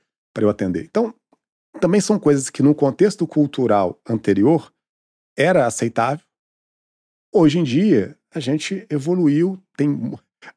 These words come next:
antigamente, qual que era a forma de a gente acionar as pessoas? Presencialmente, você não tinha outra forma,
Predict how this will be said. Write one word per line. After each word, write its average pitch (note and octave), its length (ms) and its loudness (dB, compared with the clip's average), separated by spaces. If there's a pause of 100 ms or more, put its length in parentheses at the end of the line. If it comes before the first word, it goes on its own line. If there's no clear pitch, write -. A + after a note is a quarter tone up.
(140)
antigamente, D3 520 0
qual F#3+ 120 2
que G3+ 80 -4
era G#3 100 2
a - 20 -8
forma D#3 260 -2
de C#3+ 80 0
a - 20 0
gente C#3+ 100 -2
acionar B2+ 320 -2
as A#2+ 60 -6
pessoas? - 640 -4 (540)
Presencialmente, G2+ 680 -2
você - 80 -6
não C3+ 80 -6
tinha C#3+ 200 -4
outra A2+ 180 -2
forma, G2 340 -10